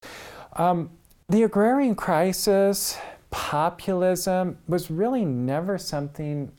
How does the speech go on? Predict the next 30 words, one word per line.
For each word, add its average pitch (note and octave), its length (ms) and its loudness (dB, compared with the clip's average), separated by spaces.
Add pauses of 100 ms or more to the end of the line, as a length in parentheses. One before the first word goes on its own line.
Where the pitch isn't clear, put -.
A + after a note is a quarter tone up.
(140)
I F#3 260 -2
found A2+ 360 -4
particularly C#3+ 1200 -6
interesting. D#3+ 1200 -4 (540)
And C3+ 380 -2 (260)
I, D3 200 -2 (140)
this - 180 -6
is C3 120 -8
gonna B2 180 -4
be A2+ 140 -4
awful B2+ 420 -4
for G#2+ 240 -6
a G2+ 40 -2
historian A2 640 -4
to - 100 -10
admit, B2+ 200 -4
especially - 440 -4
a - 20 -2
Western D3 460 2
<laughs> D#3 120 4
historian, C3 460 0 (400)
but, F3 140 -4
you F#3+ 100 -2
know, F3+ 180 0
teaching D#3+ 960 -6
my A#2 160 -4
surveys C3+ 1000 2
and B2+ 220 -2
having A3+ 420 -2
to E3 200 -6